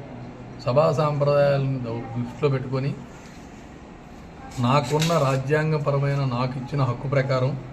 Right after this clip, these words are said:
నా అభిప్రాయాన్ని ఒక నిండు సభలో చెప్పాను. ఆ నిండు సభలో వాస్తవాలు తెలియజేశాను. గతంలో ఉన్నదానికన్నా, ఇప్పుడున్న దానికన్నా వేరియేషన్ చెప్పాను.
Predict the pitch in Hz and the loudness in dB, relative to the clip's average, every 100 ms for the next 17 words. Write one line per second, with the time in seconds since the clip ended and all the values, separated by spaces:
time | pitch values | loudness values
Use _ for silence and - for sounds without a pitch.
0 | - - - - - - - - - - | -16 -18 -18 -18 -18 -16 -16 -16 -14 -4
1 | 127 131 131 139 135 147 143 139 135 151 | 2 2 4 2 4 4 6 4 2 0
2 | 151 123 120 123 135 131 123 123 120 120 | -2 -2 -2 -2 -2 -4 -2 -4 -6 -6
3 | 135 135 185 240 - - - - - - | -2 0 -2 -6 -12 -16 -18 -18 -18 -16
4 | - - - - - - - - - 131 | -16 -14 -14 -14 -14 -12 -12 -12 -6 2
5 | 147 147 165 180 175 175 147 135 - - | 2 4 2 4 6 6 4 4 -4 -14
6 | - - - - 123 147 170 - 175 170 | -18 -16 -14 -8 0 0 0 2 4 4
7 | 143 139 135 - 120 - - - 123 123 | 2 2 0 -2 -8 -14 -16 -8 -6 -4
8 | 151 156 160 156 143 139 135 131 139 139 | -2 0 2 2 0 0 0 -2 -4 -4
9 | 196 165 - 139 135 131 127 123 135 196 | -4 -6 -4 -2 0 0 -4 -4 -6 -6
10 | - - - 143 160 170 143 123 113 123 | -8 -14 -10 -4 0 0 0 -2 -6 -8
11 | - | -10